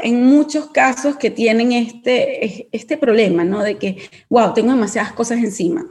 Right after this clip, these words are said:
Yo te voy a contar, yo tengo la gran fortuna de que mi esposo siempre me ha apoyado, siempre, desde el, a mí se me ocurre la peor idea del mundo y él dice, "Dale". A-, así sepa que es mala idea. Y luego, cuando nada sucede, yo le digo, "¿Pero por qué no me lo dijiste?". Y me, me dice,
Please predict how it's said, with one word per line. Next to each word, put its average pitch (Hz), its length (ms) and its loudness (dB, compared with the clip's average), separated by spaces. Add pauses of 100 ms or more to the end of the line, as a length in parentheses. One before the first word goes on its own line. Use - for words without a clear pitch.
(140)
Yo 269 220 2
te 302 80 2
voy 320 80 6
a 311 60 0
contar, 190 340 -2
yo 226 140 0
tengo 285 240 2 (100)
la 226 200 2
gran 233 340 2
fortuna 254 500 0
de 254 80 -4
que 220 80 -4
mi 190 80 0
esposo 196 280 -6
siempre 233 540 0
me 208 100 0
ha 208 40 -2
apoyado, 196 380 -4
siempre, 180 360 -4
desde 202 400 0
el, - 200 -6 (300)
a 262 100 4
mí 302 80 8
se 359 140 0
me 330 80 8
ocurre 277 360 2
la 233 220 2
peor 285 240 6
idea 277 380 6
del 208 220 2
mundo 339 380 6 (160)
y 240 60 0
él 233 100 4
dice, 247 320 -4 (420)
"Dale". 220 400 -2 (300)
A-, 240 240 -2
así - 220 2
sepa 370 440 4
que 285 100 6
es 277 140 2
mala 302 540 6
idea. 190 440 4 (360)
Y 302 160 8 (120)
luego, 311 440 6
cuando 240 280 2
nada 247 340 2
sucede, 330 340 2
yo 302 40 2
le 294 60 2
digo, 294 140 2
"¿Pero 262 140 4
por 262 120 -2
qué 277 100 0
no 294 60 6
me 330 100 6
lo 330 80 6
dijiste?". 339 280 0
Y - 20 0
me, 302 340 2
me 277 400 4
dice, 277 320 2